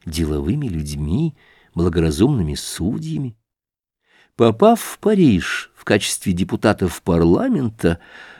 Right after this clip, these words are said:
они поддались соблазнам новой жизни.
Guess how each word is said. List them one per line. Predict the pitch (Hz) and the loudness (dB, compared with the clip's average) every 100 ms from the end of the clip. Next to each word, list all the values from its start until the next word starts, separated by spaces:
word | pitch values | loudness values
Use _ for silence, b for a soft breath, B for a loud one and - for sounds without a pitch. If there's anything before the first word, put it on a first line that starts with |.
| B | B
они | - 220 233 | 0 2 2
поддались | 233 185 196 220 220 - | 2 2 4 6 4 2
соблазнам | - 202 175 190 170 170 165 160 | 4 2 6 4 4 2 2 2
новой | 156 143 | 2 0
жизни. | 127 110 95 95 107 | -2 -2 -2 -2 -8